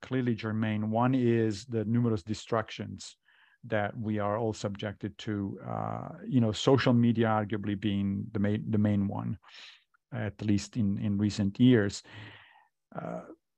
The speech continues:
there is, there are some social scientists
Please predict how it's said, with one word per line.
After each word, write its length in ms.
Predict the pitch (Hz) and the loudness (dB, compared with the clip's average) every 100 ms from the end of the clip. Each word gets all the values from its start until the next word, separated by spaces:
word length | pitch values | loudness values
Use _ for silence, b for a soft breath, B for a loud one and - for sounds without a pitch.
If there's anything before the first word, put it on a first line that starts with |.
| _ 123 110 101 | _ -16 -14 4
there 160 | 135 | 10
is, 300 | 127 123 98 | 12 10 8
there 260 | - 131 127 | 2 6 8
are 80 | 117 | 8
some 320 | - 135 135 | 6 6 6
social 360 | - 131 113 123 | 4 2 4 0
scientists 760 | - 120 123 120 117 107 - | 4 6 6 4 0 0 -6